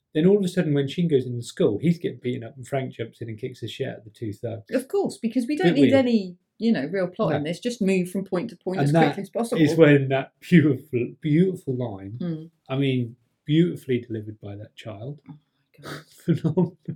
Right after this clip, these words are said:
Speaker 2: I mean, this was
Speaker 1: It's
Speaker 2: yeah.
Speaker 1: awesome. About where he
Speaker 2: It
Speaker 1: says he just one day wants to fight the Kumite and make his father proud.
Speaker 2: Look,
Speaker 1: Brilliant.
Speaker 2: ultimately,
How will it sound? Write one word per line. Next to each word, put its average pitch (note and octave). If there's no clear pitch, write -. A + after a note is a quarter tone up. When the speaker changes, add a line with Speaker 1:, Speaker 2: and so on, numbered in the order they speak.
Speaker 2:
I F3
mean, E3
this D#3+
was -
Speaker 1:
It's -
Speaker 2:
yeah. D#3+
Speaker 1:
awesome. C#3+
About E3
where D#3
he D3+
Speaker 2:
It C#4+
Speaker 1:
says D#3
he D3
just E3
one D#3
day B2
wants D3
to B2
fight D3+
the C3
Kumite D3+
and A#2+
make D#3
his -
father D3+
proud. D3+
Speaker 2:
Look, G3
Speaker 1:
Brilliant. G3+
Speaker 2:
ultimately, D3+